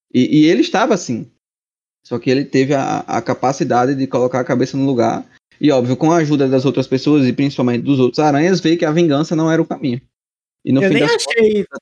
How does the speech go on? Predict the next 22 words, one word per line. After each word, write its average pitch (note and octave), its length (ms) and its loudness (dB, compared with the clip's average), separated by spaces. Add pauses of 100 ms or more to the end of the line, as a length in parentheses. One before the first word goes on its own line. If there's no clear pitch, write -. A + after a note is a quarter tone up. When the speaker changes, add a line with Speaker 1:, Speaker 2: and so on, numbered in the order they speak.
Speaker 2:
eu G3 100 -2
nem G#3+ 120 0
achei A3 320 -2
que G3 180 -2
ele F#3 200 4
teve F3 220 -2
a F3 60 -2
capacidade D#3 800 -2
de D#3+ 80 -6
colocar E3 360 0
a D#3+ 40 -4
cabeça E3+ 360 -2
no E3 80 -6
lugar. E3 320 0
Eu C#3+ 60 0
achei D#3+ 220 -2
que F3 60 -2
as E3 100 -4
pessoas G3+ 440 2
botaram A#3 360 0
a A3+ 40 0
ca-, - 220 -8